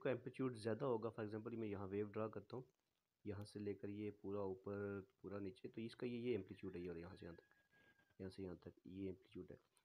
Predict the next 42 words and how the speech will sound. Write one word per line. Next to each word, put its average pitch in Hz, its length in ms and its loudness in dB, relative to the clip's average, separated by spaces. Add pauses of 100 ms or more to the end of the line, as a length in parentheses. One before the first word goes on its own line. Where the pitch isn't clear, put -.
(180)
जितना 135 240 6
ये 151 140 10
amplitude 139 380 4
ज़्यादा 113 220 6
होगा 131 240 6
ना, 123 140 0 (420)
उतनी 131 240 2
जो 123 160 6
है 120 140 2
wave 110 320 4
क्या 117 100 4
होगी, 104 320 2 (100)
sound 107 300 2
क्या 110 140 2
होगा, 98 180 2
louder 92 320 -2
होगा, 90 220 -10 (500)
ठीक 131 180 -4
है 135 60 6
बेटा। 131 260 -4 (520)
उसके 156 180 -2
बाद 147 160 6
देखें 135 320 4
आगे, 123 280 4 (280)
Next 113 440 0
क्या 135 120 2
आ 127 40 6
रहा 127 100 6
है 127 60 6
हमारे 120 200 6
पास, - 340 -2 (100)
Time 123 220 8 (100)
period। 160 300 4 (520)
तो 165 80 4
अब 147 60 2
देखें 156 260 6
यहाँ 127 440 4
पे 160 60 6
ये 151 200 6
हमारे 127 240 6
पास 127 340 2
ये 117 200 4